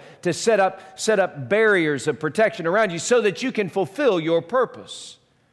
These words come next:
The reason we feel so insecure as a church or as followers of Christ sometimes is because, not because God is absent, it's because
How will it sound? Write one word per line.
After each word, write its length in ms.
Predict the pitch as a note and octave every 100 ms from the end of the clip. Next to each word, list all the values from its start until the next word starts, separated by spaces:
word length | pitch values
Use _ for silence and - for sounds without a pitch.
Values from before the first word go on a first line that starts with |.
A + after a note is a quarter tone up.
| _ _ _ _ _ _ _ _ _ - -
The 120 | E3 G3
reason 540 | G3 D4+ D4 A3+ F#3+
we 160 | A3+ C4+
feel 240 | C4 A#3
so 300 | - A#3+ A3
insecure 880 | A3+ F#3+ F#3 E3 - D#4 C4+ G3 F3+ E3
as 180 | F3
a 80 | D3+
church 520 | C#3 - C4+ A3 F3+
or 100 | F#3
as 160 | F3+ D#3
followers 460 | - A#3+ A3+ F#3 E3
of 100 | -
Christ 260 | C#4 D4
sometimes 360 | A3+ E3+ G#3 - - -
is 180 | A3 F#3+
because, 460 | A3 - A#3 C#4+ A3
not 220 | A3+ D#4
because 360 | G4+ C4+ B3 C#3+
God 340 | D3 G#3+ F#3+
is 140 | E3 C#3+
absent, 380 | G#3 D4 G#3+
it's 100 | F#3+
because 440 | - G3+ A3+ A3